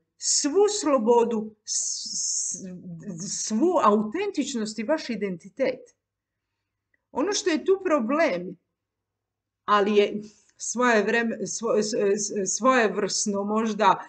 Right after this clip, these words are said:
e, slamka spasa, što narcisi ne znaju stati. Znači, uvijek ste vi nešto njima dužni i oni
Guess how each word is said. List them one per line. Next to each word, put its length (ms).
e, 240
slamka 580
spasa, 640
što 280
narcisi 580
ne 180
znaju 300
stati. 560
Znači, 480
uvijek 440
ste 240
vi 220
nešto 400
njima 340
dužni 680
i 160
oni 440